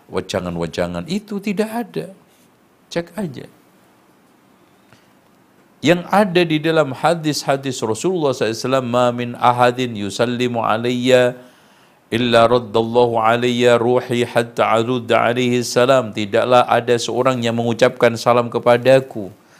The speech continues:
melainkan Allah kembalikan rohku sehingga aku bisa menjawab salamnya. Salam. Salam, doa,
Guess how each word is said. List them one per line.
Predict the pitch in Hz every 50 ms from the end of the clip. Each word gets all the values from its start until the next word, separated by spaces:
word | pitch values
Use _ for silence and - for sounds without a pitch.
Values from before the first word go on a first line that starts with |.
| _ - - _ _ _
melainkan | - 101 107 120 120 117 107 123 117 113
Allah | 117 120 123 123 120 113
kembalikan | - 123 117 117 117 120 127 123 - 120 113 113
rohku | 113 123 123 - - - 120 120 113 101 95 -
sehingga | - - 110 110 117 120 107 110
aku | 117 - - 120
bisa | 117 120 - - 120
menjawab | 110 113 110 107 120 127 131 131 127 -
salamnya. | - 139 135 156 185 190 196 135 113 110 117
Salam. | - - 294 339 370 359 339 294 233 - 131 120 - _ _ _ _ _ _ _ _ _ _ _ _ _ _ _ _ _ _ _ _ _
Salam, | - - - - 113 104 95 85 85 85 92 101 117 127 139 139 131 110 87 82
doa, | 104 101 98 87 - - - - 107 113 123 139 147 -